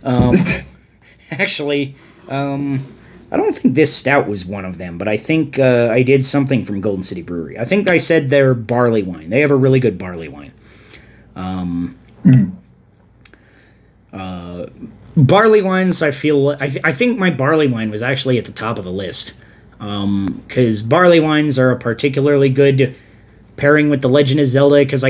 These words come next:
Speaker 1: I kinda made, like, this argument for everything that I suggested before that, like,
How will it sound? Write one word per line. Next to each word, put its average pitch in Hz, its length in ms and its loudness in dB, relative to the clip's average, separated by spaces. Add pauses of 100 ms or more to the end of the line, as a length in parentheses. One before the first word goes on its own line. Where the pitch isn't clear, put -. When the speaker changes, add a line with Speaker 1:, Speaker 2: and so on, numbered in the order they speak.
Speaker 1:
I 143 100 2
kinda 190 240 2
made, 185 260 4
like, 160 260 2
this 147 240 2
argument 147 500 0
for 143 180 0
everything 147 640 2
that 143 120 2
I 123 220 2
suggested 127 560 0
before 123 320 0
that, 135 260 2
like, 113 240 -6